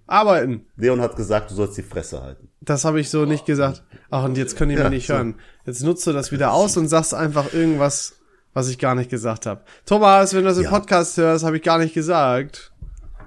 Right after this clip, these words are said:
Speaker 2: Aber, äh, wo wir gerade einen Thomas neben mir haben, äh,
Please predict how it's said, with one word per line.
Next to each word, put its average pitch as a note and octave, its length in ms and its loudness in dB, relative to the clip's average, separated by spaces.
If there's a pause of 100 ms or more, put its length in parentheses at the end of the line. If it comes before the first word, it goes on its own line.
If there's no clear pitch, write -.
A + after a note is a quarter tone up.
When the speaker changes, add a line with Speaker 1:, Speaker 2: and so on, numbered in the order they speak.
(140)
Speaker 2:
Aber, D3 300 0
äh, D3+ 180 2 (100)
wo C#3+ 140 2
wir E3 80 4
gerade D#3+ 220 0
einen D3+ 80 2
Thomas D#3 300 2
neben D#3 200 4
mir F#2+ 160 4
haben, F2 380 0 (100)
äh, A2 240 2